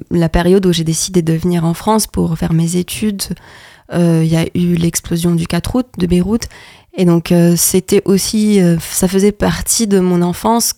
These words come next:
quand j'étais petite, cette idée de, parce que j'ai vécu la guerre aussi,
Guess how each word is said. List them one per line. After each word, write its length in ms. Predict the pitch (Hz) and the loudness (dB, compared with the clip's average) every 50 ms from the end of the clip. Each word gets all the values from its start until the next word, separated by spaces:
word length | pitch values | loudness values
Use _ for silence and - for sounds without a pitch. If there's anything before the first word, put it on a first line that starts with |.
| - _ | -10 _
quand 100 | - - | -6 -2
j'étais 240 | 170 170 165 - 175 | -2 -2 -2 -4 -6
petite, 420 | - - - - 226 233 226 - - - - - - - - _ | -6 -4 -4 -2 -2 -2 -4 -4 -16 -20 -20 -20 -20 -20 -20 _
cette 320 | _ - - 190 175 - - | _ 0 0 0 0 2 -2
idée 240 | 202 185 214 220 220 | 2 4 4 4 4
de, 560 | 185 180 175 175 175 170 170 170 170 170 170 170 - - - - - - _ _ - - - | 4 4 4 4 4 2 2 2 2 0 -2 -4 -8 -18 -20 -20 -20 -20 _ _ -20 -20 -10
parce 120 | - - | -8 -2
que 80 | - 190 | 0 2
j'ai 100 | 180 170 | 2 2
vécu 200 | 170 165 - - | 2 0 0 0
la 140 | 202 185 196 | 0 2 2
guerre 220 | 214 233 254 240 | 2 2 2 2
aussi, 340 | 226 220 - - 117 123 | 0 0 0 0 -2 -2